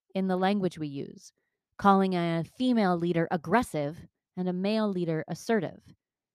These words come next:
And it starts very young. Study after study shows that parents hold their baby girls more than they hold their baby boys,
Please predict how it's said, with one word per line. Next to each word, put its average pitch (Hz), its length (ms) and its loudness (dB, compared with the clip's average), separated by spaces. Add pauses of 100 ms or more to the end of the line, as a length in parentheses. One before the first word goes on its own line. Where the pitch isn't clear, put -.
(120)
And 208 80 0
it 202 80 -2
starts 247 360 2
very 208 760 4
young. 180 400 0 (180)
Study 247 400 2
after 220 300 -4
study 185 640 -4 (280)
shows 214 320 4
that 190 200 -4 (100)
parents 220 500 -4 (160)
hold 254 580 2
their 226 200 2
baby 208 300 2
girls 202 520 0
more 214 260 2
than 226 160 0
they 196 120 0
hold 196 320 2
their 180 160 0
baby 180 260 -2
boys, 170 540 -2